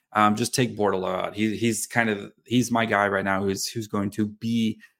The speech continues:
um, you know, who's, who's, who's the last man in, basically. And the only reason is because of,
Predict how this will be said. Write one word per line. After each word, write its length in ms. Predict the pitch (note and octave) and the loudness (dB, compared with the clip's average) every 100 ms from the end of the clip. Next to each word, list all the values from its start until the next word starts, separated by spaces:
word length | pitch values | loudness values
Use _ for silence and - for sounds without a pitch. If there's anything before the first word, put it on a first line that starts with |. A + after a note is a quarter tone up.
| _ G#2+ | _ -2
um, 880 | G2+ G2 G2 G2 G2 G2+ G2+ G2 - _ _ _ _ _ _ _ _ | 0 0 0 -2 -4 -6 -8 -12 -18 _ _ _ _ _ _ _ _
you 140 | B2 G#2 | -10 -8
know, 80 | F#2 | -2
who's, 240 | A2+ - | -2 -2
who's, 320 | A#2 G#2+ - | -6 -6 -2
who's 240 | A#2 B2+ - | 6 6 8
the 100 | B2+ | 8
last 360 | A#2 A2 - | 8 6 2
man 100 | G#2+ | -2
in, 200 | F#2+ F2 | -2 -6
basically. 440 | E2 E2 G2 - G2+ | -6 -6 -6 -4 -2
And 180 | G2+ G2+ | 0 6
the 80 | |
only 140 | C3 C3 | 8 10
reason 320 | C3+ A#2+ A#2+ | 8 6 4
is 180 | A2+ G#2+ | 2 -2
because 380 | A2 G#2+ G2 | -6 -4 -4
of, 140 | G#2 | -4